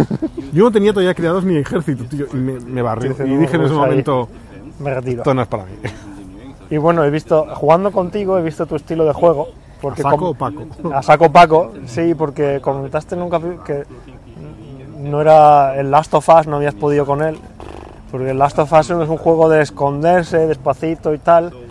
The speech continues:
Speaker 2: Not for me.
Speaker 1: Y después de verte en este juego,
Speaker 2: No
Speaker 1: es-,
Speaker 2: entiendes.
Speaker 1: estamos Luis y yo ahí escondidos detrás
Speaker 2: Y yo,
Speaker 1: con
Speaker 2: "¡Oh, Leroy Jenkins!".
Speaker 1: Estamos con el scout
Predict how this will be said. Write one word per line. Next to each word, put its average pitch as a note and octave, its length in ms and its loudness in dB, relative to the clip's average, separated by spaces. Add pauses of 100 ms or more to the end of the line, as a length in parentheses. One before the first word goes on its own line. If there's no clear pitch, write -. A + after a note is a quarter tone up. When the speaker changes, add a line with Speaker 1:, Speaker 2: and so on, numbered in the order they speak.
Speaker 2:
Not A#2+ 140 -8
for G#2+ 180 -8
me. G2 120 -8
Speaker 1:
Y C3+ 100 -8
después D3+ 360 0
de F3 100 6
verte E3 480 4
en C3 100 -2
este D3 200 -2
juego, F3+ 440 4
Speaker 2:
No D#3+ 60 0
Speaker 1:
es-, C3 120 0
Speaker 2:
entiendes. A#2+ 340 -4
Speaker 1:
estamos E3 420 6
Luis D#3+ 320 4
y E3+ 120 4
yo F3+ 200 8
ahí E3+ 120 10
escondidos E3 480 2
detrás F3 440 8
Speaker 2:
Y F#3 80 2
yo, G#3+ 100 8
Speaker 1:
con G#3+ 80 10
Speaker 2:
"¡Oh, E4+ 580 12
Leroy F#4 800 10
Jenkins!". D#4+ 920 4
Speaker 1:
Estamos F3+ 380 4
con F3 140 4
el E3+ 180 4
scout F3 460 6